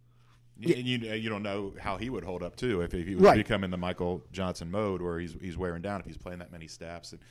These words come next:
Speaker 1: and Michael's, I mean, he's a problem inside with that, that length and, and,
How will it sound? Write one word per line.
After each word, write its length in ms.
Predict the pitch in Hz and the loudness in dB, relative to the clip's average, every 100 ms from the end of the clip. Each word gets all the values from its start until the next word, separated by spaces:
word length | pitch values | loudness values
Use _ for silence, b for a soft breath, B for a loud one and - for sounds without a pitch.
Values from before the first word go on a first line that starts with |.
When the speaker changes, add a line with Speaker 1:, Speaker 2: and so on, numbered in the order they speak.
| b b | b b
Speaker 1:
and 120 | 104 | -4
Michael's, 380 | 98 135 131 101 - | -2 -2 -4 -6 -8
I 60 | |
mean, 100 | 90 | -8
he's 120 | 90 - | -8 -8
a 40 | |
problem 400 | - 104 143 95 | -12 -8 -6 -6
inside 400 | 82 78 78 76 73 - | -6 -8 -12 -12 -18 -14
with 140 | 87 | -12
that, 220 | 82 120 | -8 -6
that 180 | 98 107 | -6 -4
length 380 | 98 104 120 - | -4 -6 -6 -8
and, 240 | 92 87 85 b b | -8 -8 -12 b b
and, 320 | 90 90 87 | -8 -6 -6